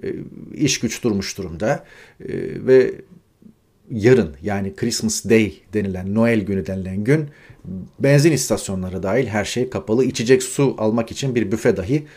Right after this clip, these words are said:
e, bulamazsınız. O derece hayatın kapandığı bir süreçten geçiyoruz. E,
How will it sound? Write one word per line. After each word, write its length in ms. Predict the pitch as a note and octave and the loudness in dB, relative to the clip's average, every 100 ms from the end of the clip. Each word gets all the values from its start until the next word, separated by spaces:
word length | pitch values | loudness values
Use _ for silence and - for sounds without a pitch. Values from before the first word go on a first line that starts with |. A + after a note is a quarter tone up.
| - - - | -20 -12 -4
e, 180 | G#2 | -2
bulamazsınız. 640 | G#2 G#2+ F2 - A2+ D3 C#3+ | 0 0 -2 -8 -6 -6 -4
O 140 | C#3+ G2 | -2 -2
derece 400 | F#2 G2 D3+ - | -2 0 0 0
hayatın 380 | A2 G2+ F#2+ C3+ | -2 0 -2 -4
kapandığı 520 | A#2 - F#2+ G#2 B2+ | -6 -4 -4 0 2
bir 240 | A2 B2+ - | 2 0 -4
süreçten 500 | - F#2+ - A#2+ A2+ | -4 -4 -2 -4 -4
geçiyoruz. 600 | F#2 - F2 D#2+ - - - - - - - - - - | -4 -6 -8 -8 -12 -14 -20 -20 -20 -20 -20 -20 -14 -6
E, 260 | A2+ A2+ | -4 -4